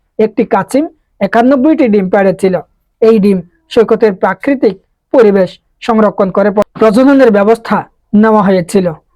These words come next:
সেখানে চুরাশিটি সুস্থ সবল কাছিমের বাচ্চা ফোটানো সম্ভব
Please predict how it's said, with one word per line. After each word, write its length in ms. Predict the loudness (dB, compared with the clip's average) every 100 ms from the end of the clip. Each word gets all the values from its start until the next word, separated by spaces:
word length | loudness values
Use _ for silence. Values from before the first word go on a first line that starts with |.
| _ _ _ -6
সেখানে 500 | -2 0 0 -2 -6 _ -6
চুরাশিটি 580 | 0 0 0 -2 -2
সুস্থ 340 | -2 -2 -2 -4
সবল 360 | -2 -2 -2
কাছিমের 440 | -2 -4 -2 0 0
বাচ্চা 400 | -2 -4 -4 -4 -4 _ _ -4
ফোটানো 400 | -2 0 -2 -2 -8 _
সম্ভব 380 | -8 -2 0 0